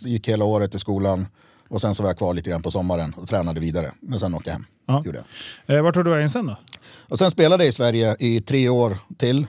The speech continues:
Speaker 1: Eh, varav ett år då som vi gick upp i Superserien och spelade. Eh, gick väl inte jättebra.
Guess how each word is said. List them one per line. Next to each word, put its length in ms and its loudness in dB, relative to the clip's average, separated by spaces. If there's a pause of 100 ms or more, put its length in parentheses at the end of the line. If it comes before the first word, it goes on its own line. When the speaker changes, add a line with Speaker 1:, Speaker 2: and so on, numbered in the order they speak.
Speaker 1:
Eh, 320 0
varav 240 2
ett 220 -2
år 120 2
då 140 0
som 200 -2
vi 60 0
gick 160 -2
upp 180 -4
i 40 -2
Superserien 640 0
och 60 -2
spelade. 420 2 (540)
Eh, 160 0
gick 220 -2
väl 140 0
inte 180 -2
jättebra. 380 0